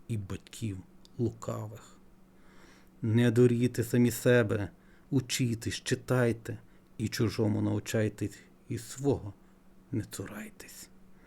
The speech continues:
Бо хто матір забуває, того Бог карає, того діти цураються, в хату не пускають. Чужі люди проганяють, і немає злому на всій землі безконечній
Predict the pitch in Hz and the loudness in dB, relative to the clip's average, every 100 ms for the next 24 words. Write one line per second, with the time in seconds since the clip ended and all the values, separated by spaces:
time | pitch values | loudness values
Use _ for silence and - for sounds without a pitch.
0 | - - - - - - - 113 127 - | -20 -20 -20 -20 -20 -20 -4 0 2 4
1 | 143 135 135 131 113 120 113 110 117 117 | 6 6 6 2 2 0 2 0 2 2
2 | 92 101 - - - - - 139 123 123 | 0 -4 -8 -14 -20 -10 -4 -2 0 -2
3 | 117 120 139 131 - - - 127 123 131 | -4 -2 -2 -2 -4 -12 -2 -2 0 -2
4 | 123 123 110 113 107 110 - - - - | 0 -2 -2 -2 -4 -8 -18 -20 -20 -20
5 | - - - 120 127 110 131 135 127 - | -20 -10 -2 2 0 0 -2 -2 -2 -2
6 | 131 127 127 120 113 - 110 101 - - | 0 2 2 2 0 -4 -6 -8 -14 -20
7 | - - 113 101 - 117 110 120 - - | -20 -6 -4 -4 -6 -10 -10 -14 -14 -8
8 | 55 53 - - - - - - - - | -8 -8 -12 -20 -20 -20 -20 -20 -20 -20
9 | - - - - - 147 - 147 151 135 | -20 -20 -20 -4 0 2 2 2 2 2
10 | 135 117 139 139 135 110 104 - - - | 2 4 6 6 4 2 -2 -10 -18 -20
11 | - - 107 104 139 175 147 135 - - | -10 -2 0 2 2 0 -2 -4 -10 -8
12 | 107 107 117 123 127 113 107 110 - - | -6 -2 2 4 4 4 2 -2 -8 -20
13 | - - - 110 113 113 - 147 135 110 | -20 -12 -4 -2 -2 -4 -6 -4 -4 -2
14 | 107 104 107 101 - 101 101 101 - 110 | -2 -2 -4 -6 -8 -4 -4 -4 -6 -10